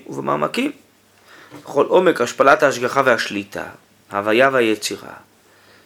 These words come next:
מביאה רוממות השקפה והתעלות אין סוף. כן?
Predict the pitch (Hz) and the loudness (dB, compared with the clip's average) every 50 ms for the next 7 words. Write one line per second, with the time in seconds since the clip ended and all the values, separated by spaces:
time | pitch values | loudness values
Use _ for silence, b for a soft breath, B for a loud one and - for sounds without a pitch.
0 | b b b 98 110 110 - - 156 160 143 123 120 135 175 196 190 175 160 - | b b b -8 -4 0 2 4 4 4 4 4 4 2 2 2 2 0 0 0
1 | - 147 - - 190 190 160 147 143 143 135 160 170 170 185 170 165 - 269 320 | -2 -2 2 4 2 4 2 2 0 0 2 2 2 0 0 0 2 2 2 2
2 | - - - - _ _ _ _ _ _ _ _ _ _ _ _ _ _ _ _ | 2 -2 -8 -20 _ _ _ _ _ _ _ _ _ _ _ _ _ _ _ _
3 | _ _ _ _ _ _ _ - - - b b b b b b - - - 160 | _ _ _ _ _ _ _ -20 -20 -20 b b b b b b -4 2 2 4
4 | 214 | 4